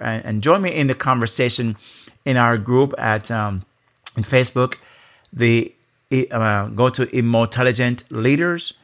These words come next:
and just search for the group and request to join. There are three questions you must complete. And upon completion of that, and if, if you're the right fit,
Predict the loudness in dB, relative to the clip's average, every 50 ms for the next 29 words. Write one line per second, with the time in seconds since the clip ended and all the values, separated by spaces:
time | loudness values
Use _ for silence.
0 | _ _ _ _ _ _ _ _ -6 -4 -2 -2 0 -2 -2 -2 0 2 2 2
1 | 2 0 -2 -2 -2 0 0 0 0 0 -2 -4 -4 -2 -2 -2 -2 -4 -8 _
2 | _ _ -6 -6 -6 -2 2 0 0 0 -2 -10 -10 -8 -8 -6 -2 -2 0 0
3 | 0 -2 0 2 0 0 2 2 0 2 2 2 0 0 0 0 -2 0 0 0
4 | 0 0 -2 -2 -4 -8 -14 -20 _ -8 -6 -6 -6 -4 0 0 0 0 0 -6
5 | -14 _ _ _ _ -20 -20 -20 _ _ _ -4 0 2 2 2 2 0 -2 -4
6 | -4 -2 0 -2 -2 0 0 -2 0 0 2 0 0 2 0 -2 0 -2 -2 0
7 | 0 0 2 2 2 0 -2 -4 -4 -4 -2 -4 -6 -8 -12 -16 -16 -10 -4 0
8 | 0 2 2 2 2 2 2 2 0 -4 -4 -2 -2 -2 -4